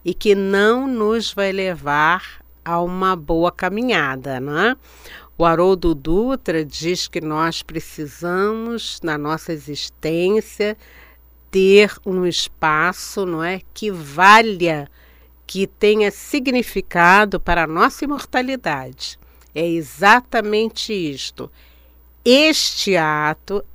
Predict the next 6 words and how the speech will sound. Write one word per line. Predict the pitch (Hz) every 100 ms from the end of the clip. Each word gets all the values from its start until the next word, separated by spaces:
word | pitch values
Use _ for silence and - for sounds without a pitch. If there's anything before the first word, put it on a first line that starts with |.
| -
esta | 196 202 - 170
atitude, | - 160 - 165 175 175 180 180 -
eu | 175 151
não | 151 175 247
posso | 320 - 170 170 - 160
repetir, | 156 160 151 - 165 170 196